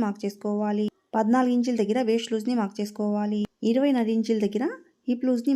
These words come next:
మార్క్ చేసుకోవాలి. అందరికీ ఇలాగే మార్క్ చేసుకోవాలని అంటే కస్టమర్ హైట్ని బట్టి ఈ కొలతల్ని పైకైనా కిందికైనా మార్క్ చేసుకోవచ్చు. ఈ మార్కింగ్స్ మీద లైన్స్ డ్రా చేసుకోవాలి.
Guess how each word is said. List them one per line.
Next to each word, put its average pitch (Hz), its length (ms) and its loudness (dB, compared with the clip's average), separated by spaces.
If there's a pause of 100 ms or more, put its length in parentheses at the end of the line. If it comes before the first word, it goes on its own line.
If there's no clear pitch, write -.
మార్క్ 196 200 -4
చేసుకోవాలి. 208 640 -2 (400)
అందరికీ 262 480 0 (100)
ఇలాగే 233 340 2
మార్క్ 208 200 -4
చేసుకోవాలని 214 560 -2 (100)
అంటే 220 200 -4 (500)
కస్టమర్ 269 560 0
హైట్ని 240 380 0
బట్టి 233 300 -4 (600)
ఈ 254 140 0 (160)
కొలతల్ని 233 500 2 (400)
పైకైనా 262 540 0
కిందికైనా 226 480 0
మార్క్ 208 180 -4
చేసుకోవచ్చు. 202 640 -2 (540)
ఈ 233 100 4 (120)
మార్కింగ్స్ 220 500 -2
మీద 208 140 -2 (480)
లైన్స్ 254 340 0
డ్రా 220 160 2
చేసుకోవాలి. 214 720 -2